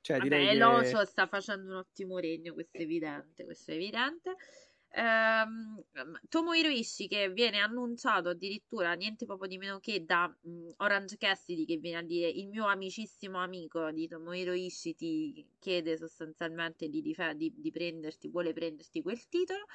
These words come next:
Speaker 2: Lo avevamo ipotizzato Tomohiro Ishii, Matti, ti ricordi che po-, avevamo ipotizzato che potesse essere lo sfidante misterioso, poi è stato
Speaker 1: L'unica
Speaker 2: capace.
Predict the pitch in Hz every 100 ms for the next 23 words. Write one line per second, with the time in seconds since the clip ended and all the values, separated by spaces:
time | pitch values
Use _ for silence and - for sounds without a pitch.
0 | - - - - - _ _ _ _ _
1 | - 180 214 220 220 247 247 202 185 175
2 | 156 156 151 160 156 160 160 160 160 160
3 | - 160 151 151 170 165 160 165 160 156
4 | 147 156 160 - 160 - 170 170 175 175
5 | 165 165 190 180 180 _ 165 165 _ 160
6 | - 165 156 170 - 170 170 165 180 165
7 | 160 - - 165 160 160 156 - 151 147
8 | 131 139 156 - - 156 208 294 415 285
9 | 202 - 78